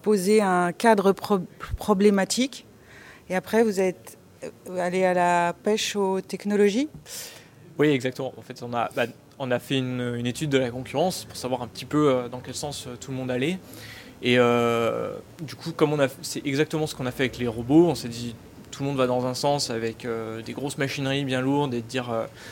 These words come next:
Speaker 2: c'est très cher et très compliqué, euh, surtout en France où le motion control avait, euh, une pas super bonne réputation. Nous, on s'est dit, pareil, pour les systèmes de tracking, c'est lourd, c'est compliqué. Ben non, en fait, on, nous, l'idée, c'est de rendre, euh, son utilisation flexible, accessible,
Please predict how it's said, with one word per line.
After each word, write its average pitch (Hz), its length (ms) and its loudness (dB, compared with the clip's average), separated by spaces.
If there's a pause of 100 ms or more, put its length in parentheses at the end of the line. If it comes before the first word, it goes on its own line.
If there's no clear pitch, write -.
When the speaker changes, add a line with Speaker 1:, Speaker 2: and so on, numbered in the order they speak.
(140)
Speaker 2:
c'est - 140 -8
très - 160 -4
cher 143 280 2
et 120 60 0
très - 160 -8
compliqué, 147 680 0
euh, 117 320 0
surtout - 280 -10
en 123 200 0
France 135 320 -2
où 120 60 -14
le 113 40 -10
motion 117 180 -12
control 131 380 -4
avait, 113 240 -2
euh, 113 240 -4
une 117 380 -10 (440)
pas 139 120 0
super 131 280 0
bonne 127 160 -2
réputation. 127 580 -6 (640)
Nous, 147 80 0
on 151 60 4
s'est 143 140 -2
dit, 151 240 -4 (240)
pareil, 131 260 6
pour - 180 -4
les 135 60 0
systèmes 156 280 -2
de 139 40 -6
tracking, 147 680 -4
c'est 131 220 -2
lourd, 143 200 0
c'est 127 120 -6
compliqué. 123 380 -6
Ben 127 140 2
non, 110 220 -4
en 110 40 -16
fait, - 240 -6
on, 120 220 -6 (260)
nous, 147 160 0
l'idée, 139 260 2
c'est 135 160 -2
de 120 80 -2
rendre, 127 480 -2
euh, 120 600 -6
son 139 180 -2
utilisation 127 440 -4
flexible, - 520 -6 (100)
accessible, 147 580 -6